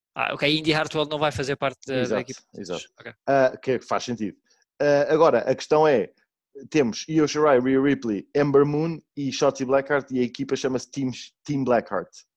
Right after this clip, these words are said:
Speaker 2: Ok. <laughs> Tipo,
Speaker 1: Não,
Speaker 2: ah,
Speaker 1: peraí, peraí. Eu percebo o que estás a dizer, obviamente, porque não são elas, não são, mas,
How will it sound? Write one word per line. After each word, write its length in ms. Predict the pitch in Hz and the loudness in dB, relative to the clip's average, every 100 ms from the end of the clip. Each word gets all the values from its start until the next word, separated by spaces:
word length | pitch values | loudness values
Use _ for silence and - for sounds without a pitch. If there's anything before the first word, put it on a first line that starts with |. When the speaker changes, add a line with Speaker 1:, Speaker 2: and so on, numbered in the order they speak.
| - | -14
Speaker 2:
Ok. 180 | - 85 82 | -10 -10 -10
<laughs> 1500 | - - - - 220 165 214 - 156 180 - 277 294 269 - | -10 -8 -8 0 0 4 0 0 -2 -2 -2 -2 -2 -2 -4
Tipo, 240 | 143 143 - - - - - - | 0 0 -2 -10 -10 -6 -8 -6
Speaker 1:
Não, 200 | - 185 | 2 4
Speaker 2:
ah, 40 | 135 | 6
Speaker 1:
peraí, 200 | 156 156 | 4 2
peraí. 200 | 147 123 - - - | 0 -2 -6 -14 -6
Eu 80 | 160 | -2
percebo 240 | - 139 | 0 0
o 40 | |
que 60 | - | -4
estás 100 | 135 | -8
a 40 | |
dizer, 180 | 127 123 | -6 -8
obviamente, 320 | 117 135 120 - | -6 -6 -6 -12
porque 280 | - 143 135 | -10 -6 -6
não 120 | 139 | -4
são 180 | 151 147 | -2 0
elas, 240 | 139 147 | 2 0
não 80 | 139 | -2
são, 220 | 156 139 | -4 -2
mas, 160 | 143 | 0